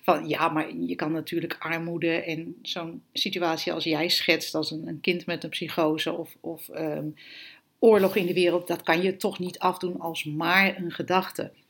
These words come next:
Dan zou ik niet meer van deze wereld zijn als ik dat, eh,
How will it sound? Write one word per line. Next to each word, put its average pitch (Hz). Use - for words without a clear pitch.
Dan 196
zou 175
ik -
niet 196
meer 180
van 175
deze 175
wereld 165
zijn 139
als 139
ik 143
dat, -
eh, 151